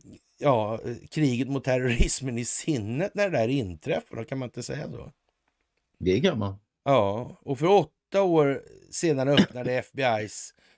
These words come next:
Speaker 1: F B I-direktören James Comey en utredning gällande Hillary Clintons, eh, e-post under hennes tid som utrikesminister. Och den där utredningen har väl aldrig blivit riktigt kva-, klar, va?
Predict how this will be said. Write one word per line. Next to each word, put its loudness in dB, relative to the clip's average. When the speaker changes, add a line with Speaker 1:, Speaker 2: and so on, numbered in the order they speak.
Speaker 1:
F 2
B 2
I-direktören 0
James -4
Comey -2
en 2
utredning -2
gällande -2
Hillary -6
Clintons, -2
eh, 2
e-post 2
under 2
hennes -4
tid 0
som -6
utrikesminister. -4
Och 2
den -2
där 0
utredningen 0
har 2
väl 0
aldrig 0
blivit -2
riktigt -4
kva-, -6
klar, 0
va? -12